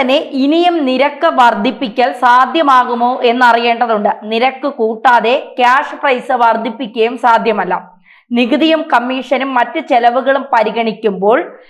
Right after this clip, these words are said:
നിലവിൽ പല ഉപഭോക്താക്കൾക്കും കേരള ലോട്ടറി ആകർഷണമല്ലാതായി തോന്നാം. ഈ പ്രസ്തുത വിഷയം തന്ത്രപരമായി കൈകാര്യം ചെയ്യാനുള്ള ശ്രമത്തിലാണ് സംസ്ഥാന സർക്കാർ.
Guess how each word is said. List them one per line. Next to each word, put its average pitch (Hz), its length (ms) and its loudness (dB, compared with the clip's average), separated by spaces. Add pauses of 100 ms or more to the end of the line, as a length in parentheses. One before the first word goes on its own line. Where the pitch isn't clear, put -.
(140)
നിലവിൽ 330 540 2
പല 285 180 4
ഉപഭോക്താക്കൾക്കും 247 1200 0
കേരള 247 240 2 (160)
ലോട്ടറി 233 680 -2
ആകർഷണമല്ലാതായി 233 1600 2 (120)
തോന്നാം. 202 680 0 (520)
ഈ 339 240 2
പ്രസ്തുത 311 360 0
വിഷയം 330 400 0
തന്ത്രപരമായി 294 840 0
കൈകാര്യം 262 680 2
ചെയ്യാനുള്ള 247 400 0
ശ്രമത്തിലാണ് 240 680 0
സംസ്ഥാന 226 440 2
സർക്കാർ. 226 500 -2